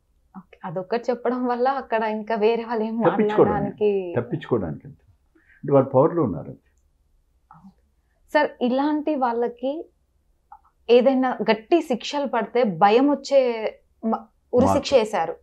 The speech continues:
Speaker 2: Hmm.
Speaker 1: ఉరిశిక్ష వేసిన తర్వాత వాళ్ళ మైండ్ సెట్‌లో ఏదన్నా పశ్చాత్తాపం, "నేను తప్పు చేశాను, ఇలాంటిది నేను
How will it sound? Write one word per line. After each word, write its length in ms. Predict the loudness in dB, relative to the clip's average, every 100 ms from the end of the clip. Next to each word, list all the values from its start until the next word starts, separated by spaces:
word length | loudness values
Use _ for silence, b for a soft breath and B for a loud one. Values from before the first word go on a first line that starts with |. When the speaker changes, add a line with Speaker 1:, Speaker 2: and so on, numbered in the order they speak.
| _ -16
Speaker 2:
Hmm. 180 | -8
Speaker 1:
ఉరిశిక్ష 360 | -4 -4 -2 0
వేసిన 220 | 0 0
తర్వాత 540 | -4 -4 -4 -2 -2 -2
వాళ్ళ 400 | 0 2 2 0
మైండ్ 300 | 0 -2 -4
సెట్‌లో 300 | -4 -2 -2
ఏదన్నా 420 | 0 -2 -2 -6
పశ్చాత్తాపం, 760 | -6 -6 -4 -6 -4 -6 -6 -6
"నేను 180 | -6
తప్పు 280 | -4 -4 -2
చేశాను, 600 | -2 -4 -4 -4 -4 -10 _ b b -6
ఇలాంటిది 320 | -2 -2 0
నేను 140 | -2